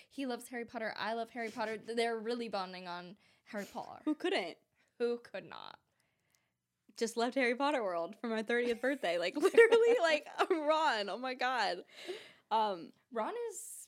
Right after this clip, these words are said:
Speaker 1: becoming your soulmate very fast.
Speaker 2: Yeah, and I, <sighs> just, like,
Speaker 1: I hope he doesn't turn his head. I really like him and
Speaker 2: he can, I feel like he can flip on, what is it? Flip of the dime? Flip
Speaker 1: Mm-hmm.
Speaker 2: of a dime? <laughs>
Speaker 1: Flip,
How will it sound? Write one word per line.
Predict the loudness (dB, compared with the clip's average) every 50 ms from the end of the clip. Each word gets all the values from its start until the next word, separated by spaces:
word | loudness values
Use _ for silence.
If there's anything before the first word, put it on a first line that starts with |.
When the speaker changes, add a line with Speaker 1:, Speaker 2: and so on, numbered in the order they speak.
| _
Speaker 1:
becoming | -14 -12 -12 -12 -12 -12 -10
your | -12 -12
soulmate | -12 -14 -16 -14 -12 -12 -12 -12 -14 -14 -14
very | -12 -12 -12 -14 -16 -20 _ -18
fast. | -16 -16 -16 -16 -18 -18 -14 -10
Speaker 2:
Yeah, | -8 -6 -4 -4 -6
and | -6 -8 -10 -10
I, | -10 -12 -12 -16 -20
<sighs> | -20 _ _ -16
just, | -14 -8 -6
like, | -6 -6 -4 -2
Speaker 1:
I | -2 -2
hope | -2 -2 -8 -8 -8
he | -8
doesn't | -8 -8 -10 -10 -12 -14 -14 -16 -20 _ _ _ _
turn | -20 -18 -18 -18
his | -18 -20
head. | -20 -20 -20 -20 _ _ -2
I | -2 -2
really | 0 0 0 0 0
like | -2 -4 -6 -6
him | -10 -12 -12 -12
and | -12 -14 -14 -16 -20 _ _ _ _ _ _ _ _ _ _ _ _ _ _ _ _ _
Speaker 2:
he | -14 -8 -2 0 2 2 2 2 0 0
can, | -2 -4 -2 -2 -2 -2 -4 -6 -12 _ _ _ _ _ _ _ _ -8
I | -6 -6 -6
feel | -4 -2 -2
like | -2 -2 -2
he | -4 -4
can | -4 -4 -4 -4 -8 -10 -14 -20 -20 -16 -6
flip | -4 -2 -2 -4 -6 -12 -10 -8
on, | -6 -4 -4 -4 -6 -8 -10 -14 -16 _ _ _ _ _ _ _ _ _ _ -6
what | -6 -4 -4
is | -4 -4
it? | -4 -4 -6 -6 -12 -20 -20 -20 -14 -6
Flip | -4 -4 -4 -4
of | -6
the | -4 -2
dime? | 0 0 0 0 0 -2 -2 -4 -4 -6 -8 -6
Flip | -4 -4 -4
Speaker 1:
Mm-hmm. | -4 -4
Speaker 2:
of | -6
a | -4 -2
dime? | 0 -2 -2 -2 -2 -2 -2 -2
<laughs> | -4 _ _ _ -12 -6
Speaker 1:
Flip, | -6 -6 -6 -6